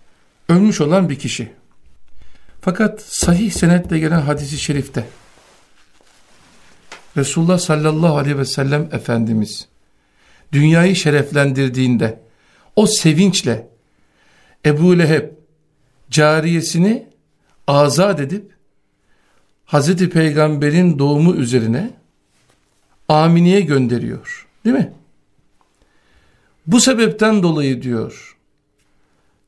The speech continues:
cehennemde azabı topuklarına kadar indirilir her pazartesi günü.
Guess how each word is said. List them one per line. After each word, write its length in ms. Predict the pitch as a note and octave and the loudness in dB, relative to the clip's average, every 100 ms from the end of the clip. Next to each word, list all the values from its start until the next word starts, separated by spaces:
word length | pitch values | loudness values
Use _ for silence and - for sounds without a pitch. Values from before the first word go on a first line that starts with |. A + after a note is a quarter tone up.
| - | -4
cehennemde 720 | C3 D#3 E3+ F3+ F3+ F#3+ G#3+ | 0 2 4 4 2 0 0
azabı 680 | G#3+ D#3 D3+ D#3+ E3 A#3+ B3+ - | 0 0 2 2 2 -4 -6 -12
topuklarına 600 | - D3 F3 F3 F3 G3+ | -10 -4 -2 2 2 2
kadar 260 | G3+ D#3 E3 | 0 0 0
indirilir 680 | D#3+ D3 C3+ C3+ B2+ A#2 - | 0 -2 -2 -2 -4 -6 -10
her 240 | - F3+ E3 | -2 0 0
pazartesi 640 | C3+ A#2+ A#2 A2+ - - | -4 -4 -6 -8 -12 -12
günü. 180 | - | -12